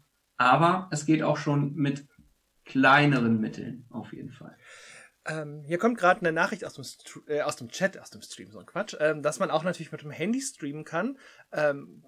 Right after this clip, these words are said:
Speaker 2: klar, also ich glaube, die ersten, ähm, Versuche haben wir sogar mit einer Handykamera gemacht, weil die einfach an-, in, sozusagen Anfang der Pandemie waren die super Webcams einfach nicht, äh, oder gab's halt einfach nicht, waren sündhaft teuer.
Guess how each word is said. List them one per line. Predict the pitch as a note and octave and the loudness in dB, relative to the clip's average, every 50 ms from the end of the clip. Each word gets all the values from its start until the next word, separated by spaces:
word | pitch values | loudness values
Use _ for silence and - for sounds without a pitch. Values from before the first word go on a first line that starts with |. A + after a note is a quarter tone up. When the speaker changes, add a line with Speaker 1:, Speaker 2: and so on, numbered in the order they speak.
| - | -20
Speaker 2:
klar, | - - D3 F3+ B3 D4 | -4 0 0 0 0 -2
also | - D3 C3+ C3+ B2+ C#3 - - - - | -4 -8 -8 -8 -12 -14 -18 -18 -20 -20
ich | - - | -20 -16
glaube, | - - C#3 C#3+ E3 E3+ E3+ | -6 -2 0 0 0 0 -2
die | D#3+ D#3+ C3+ | -2 0 2
ersten, | C#3+ D#3 - - - F3+ E3+ E3+ D#3+ - | 2 2 0 -2 -4 -6 -6 -6 -6 -4
ähm, | D3+ D3+ D3+ D3 D3 C#3+ C#3+ C#3+ C#3 C#3+ C#3+ C3+ B2+ B2 B2+ C#3+ - - | -2 -2 -2 -4 -6 -10 -12 -12 -14 -14 -16 -16 -16 -18 -18 -20 -20 -14
Versuche | - D3+ C#3 C#3 F3+ F#3 F#3 | -12 -10 -8 -8 -6 -2 -2
haben | F3 D3+ D3+ | -2 -2 -2
wir | D#3+ E3+ | -4 -6
sogar | E3 E3 D#3 D3+ | -4 -4 -4 -4
mit | D3+ D#3 D3+ - | -4 -4 -6 -8
einer | D3 C3+ | -8 -8
Handykamera | D3 D#3+ E3 D#3 - - D#3+ D3+ D3+ C#3+ C#3 C#3 C#3 C3+ | -6 -6 -8 -8 -8 -8 -8 -6 -6 -6 -6 -6 -8 -8
gemacht, | - C3 C#3+ D#3+ - - | -10 -10 -12 -12 -12 -6
weil | - C#3 C#3 | -6 -4 -4
die | D3+ - | -4 -6
einfach | C3+ D3 - D#3+ D3+ - _ _ - - - - - - _ _ _ _ _ _ _ _ _ _ _ _ _ _ - - - | -10 -8 -8 -10 -10 -10 _ _ -20 -20 -20 -20 -20 -20 _ _ _ _ _ _ _ _ _ _ _ _ _ _ -20 -10 -6
an-, | - E3 F3 - | -6 -6 -4 -6
in, | E3+ E3 D#3+ - - - - D3+ | -8 -8 -8 -12 -18 -18 -14 -10
sozusagen | D3 D3+ D#3 D#3 - D3+ A#2+ | -8 -6 -6 -6 -6 -4 -2
Anfang | C3+ F3 F#3 G3+ G3 F3+ | -4 -2 -2 -2 -2 0
der | F3+ F3 | -2 -4
Pandemie | - - E3+ F3 E3 E3 D#3+ E3 E3 D#3 D3 | -4 -4 -6 -4 -4 -4 -4 -4 -6 -4 -2
waren | D3+ D3+ D#3 D#3 D3+ | -2 -2 -2 -2 -4
die | C#3+ D3 D3 D3+ D3 - - - - | -8 -14 -16 -16 -16 -18 -16 -16 -16
super | C3+ - - F3 - - E3 C#3+ A#2+ B2 | -14 -14 -14 -10 -4 -2 -2 -2 -2 -4
Webcams | C#3 D#3 _ - - - C3 B2 B2 - | -10 -12 _ -14 -14 -12 -12 -12 -14 -14
einfach | B2 B2 - B2 A#2 B2 | -16 -16 -16 -18 -18 -18
nicht, | A#2+ A#2 - | -18 -16 -14
äh, | A#2+ A#2 A#2+ A#2+ - - B2+ - | -14 -14 -14 -14 -14 -14 -16 -14
oder | C3+ C3 A#2+ A#2 A2 G2+ C3+ B2 C3 C3+ | -14 -14 -14 -14 -14 -14 -16 -16 -14 -10
gab's | - C3+ - - - | -10 -10 -10 -10 -12
halt | C3 B2 - | -14 -14 -14
einfach | A#2+ A#2 - C3+ | -14 -14 -14 -16
nicht, | D3+ C#3+ C#3+ C3 | -16 -14 -14 -14
waren | C3 C3 C3 B2 | -12 -12 -12 -14
sündhaft | C3 C#3 D3 - - - - C#3 C#3+ - - | -14 -16 -16 -18 -18 -20 -20 -20 -20 -20 -12
teuer. | - D3 D3 D#3+ E3+ | -8 -6 -4 -4 -6